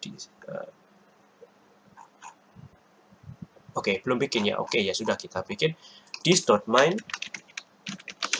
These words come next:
this dot add dot group. Seperti ini, teman-teman. Kemudian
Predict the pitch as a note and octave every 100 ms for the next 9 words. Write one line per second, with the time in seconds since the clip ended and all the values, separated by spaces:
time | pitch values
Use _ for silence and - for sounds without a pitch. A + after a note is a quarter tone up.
0 | - - - - - - - - - B2+
1 | C#3 - - - - G#2 G2 - - A2+
2 | - - F#2+ F#2 - - - - A#2 -
3 | - - - - - - - - A#2+ B2
4 | F3 E3+ C#3+ F3 B3+ - - - _ _
5 | - - - B2+ C3 B2+ D3+